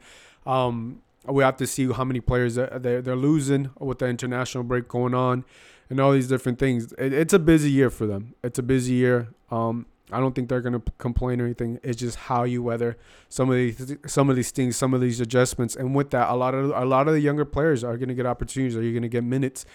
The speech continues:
And I think it's very, it's gonna be very interesting and encouraging to see these players, um, that we don't usually see, right? I think we saw E-, Eric Duenas come in. Uh, he got some minutes against the Sounders. So I'm very interested and excited to see some of those players that we don't really see,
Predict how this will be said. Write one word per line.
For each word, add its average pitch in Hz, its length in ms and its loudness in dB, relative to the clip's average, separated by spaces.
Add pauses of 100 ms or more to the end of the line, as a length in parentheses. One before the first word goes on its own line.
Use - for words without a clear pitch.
(440)
And 139 220 2
I 123 60 2
think 123 200 -2
it's 123 140 -2
very, 127 260 2
it's 139 200 -4
gonna 135 120 0
be 131 120 2
very 127 300 2 (100)
interesting 139 440 -2
and 123 100 0
encouraging 123 500 -2
to 117 60 -2
see 135 240 -2
these 123 200 -4
players, 117 540 0 (400)
um, 117 480 -2 (120)
that 139 240 4
we 151 120 8
don't 160 240 6
usually 147 320 2
see, 135 200 0
right? 113 220 0
I 120 80 0
think 127 220 -6
we 123 80 0
saw 131 180 -2
E-, 117 220 -4
Eric 131 280 0
Duenas 120 440 0
come 120 200 -4
in. 110 380 -4
Uh, 113 160 -4
he 117 140 -2
got 127 200 0
some 117 140 -6
minutes 113 380 -4
against 117 300 -8
the 117 80 -8
Sounders. 113 520 -6 (240)
So - 160 0
I'm 139 60 2
very 156 280 4
interested 143 460 -2
and 135 220 -2
excited 127 380 -2
to 120 100 -4
see - 180 -6
some 127 200 -2
of 123 60 0
those 117 120 -2
players 123 260 0
that 120 120 -2
we 123 120 0
don't 139 180 2
really 123 200 0
see, 120 500 0